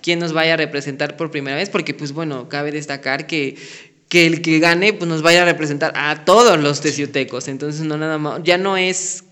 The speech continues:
Cristian, Raúl, Luis Ángel, Tony, o sea, ya es Teciutlán. Entonces, él va a ir a representarnos a todos los, los, los de la Perla de la Sierra. Entonces,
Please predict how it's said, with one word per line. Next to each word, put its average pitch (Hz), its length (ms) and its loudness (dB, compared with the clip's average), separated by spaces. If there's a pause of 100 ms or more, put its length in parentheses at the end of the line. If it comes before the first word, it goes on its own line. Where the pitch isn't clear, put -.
Cristian, 165 600 0
Raúl, 156 640 2
Luis 147 300 -4
Ángel, 143 920 -2
Tony, 151 360 -4
o 127 80 -12
sea, 135 100 -6
ya 160 240 4
es 190 520 0
Teciutlán. 147 600 -4
Entonces, 151 520 -8
él 175 360 2
va 165 60 2
a 156 80 2
ir 160 100 2
a 151 60 0
representarnos 135 760 -8
a 135 160 -10
todos 135 280 -4
los, 143 340 -8 (220)
los, 135 380 -10
los 135 220 -10
de 135 80 -10
la 139 160 -8
Perla 139 240 -8
de 131 80 -10
la - 100 -12
Sierra. 120 300 -10
Entonces, 139 440 -12